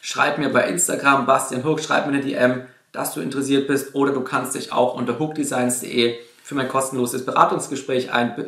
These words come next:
äh, einbuchen. Absolut unverbindlich, ganz entspannt. Und, ähm, genau, das dazu.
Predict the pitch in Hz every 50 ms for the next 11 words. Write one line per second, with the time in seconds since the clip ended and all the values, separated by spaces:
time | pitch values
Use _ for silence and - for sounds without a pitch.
0 | - 117 117 117 - 127 123 127 120 127 123 120 - - 123 120 - - - -
1 | _ - - 127 139 - - 135 123 - - 131 123 120 131 107 104 117 113 107
2 | 113 113 113 - - 127 117 113 104 - - - - - 135 135 135 - - -
3 | - - _ _ _ _ _ _ _ _ _ - 110 113 110 110 110 113 107 107
4 | - - 110 104 101 101 98 98 - - - - - 107 104 104 98 - - -
5 | 143 143 - - 85 87 - - - 175 170 160 - -